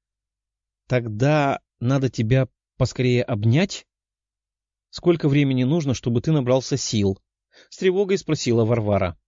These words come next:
"Учитывая ваши ранги, если будем обниматься без перерыва, то пять дней",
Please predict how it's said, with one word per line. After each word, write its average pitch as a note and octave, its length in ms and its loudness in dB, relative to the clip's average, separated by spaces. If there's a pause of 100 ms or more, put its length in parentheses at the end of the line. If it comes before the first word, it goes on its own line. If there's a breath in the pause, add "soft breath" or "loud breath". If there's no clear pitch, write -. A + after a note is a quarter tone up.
(1000)
"Учитывая A#2 720 0
ваши G2+ 500 -2
ранги, G#2 600 0 (340 soft breath)
если D3+ 320 0
будем D3+ 300 2
обниматься B2 580 0
без A2 220 -2
перерыва, A2+ 680 2 (200)
то A#2 280 0 (200)
пять B2+ 280 0
дней", G#2 400 2